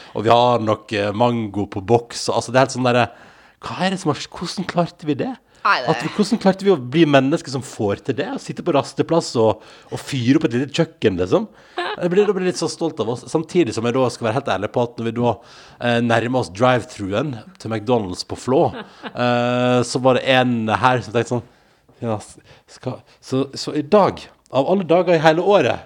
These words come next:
Speaker 1: så var
Speaker 2: Så
Speaker 1: det nå,
Speaker 2: skal jeg sove.
Speaker 1: det var nå hun skulle sove lenge.
Speaker 2: For da sa du, vi nærmet oss den, eh, McDonald'sen, og
Speaker 1: Mm.
Speaker 2: jeg visste at den var der, og du visste at den var der, og så sa du, eh, og Dagsen sov,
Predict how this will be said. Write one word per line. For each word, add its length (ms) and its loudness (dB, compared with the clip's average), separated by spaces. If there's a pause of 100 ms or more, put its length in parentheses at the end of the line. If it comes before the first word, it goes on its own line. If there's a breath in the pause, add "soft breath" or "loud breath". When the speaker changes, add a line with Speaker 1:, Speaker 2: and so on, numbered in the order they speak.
Speaker 1:
så 160 -14
var 80 -2
Speaker 2:
Så 80 -4
Speaker 1:
det 80 -4
nå, 80 0
Speaker 2:
skal 80 0
jeg 160 -6
sove. 80 -8
Speaker 1:
det 140 0
var 100 2
nå 80 6 (140)
hun 160 0
skulle 240 -12
sove 340 0
lenge. 160 0
Speaker 2:
For 140 4
da 80 6 (100)
sa 240 0
du, 160 -4
vi 160 -4
nærmet 420 0 (120)
oss 100 -6
den, 240 -2 (240)
eh, 400 -4
McDonald'sen, 640 -8
og 80 -4
Speaker 1:
Mm. 80 4
Speaker 2:
jeg 220 2
visste 260 -4
at 80 -12
den 80 -8
var 160 0
der, 160 -2
og 100 -4
du 140 -4
visste 240 -8
at 80 -12
den 80 -8
var 80 -4
der, 240 -4
og 100 -6
så 140 -8
sa 320 0
du, 160 -8 (320)
eh, 80 -10
og 160 -8
Dagsen 260 -4
sov, 280 2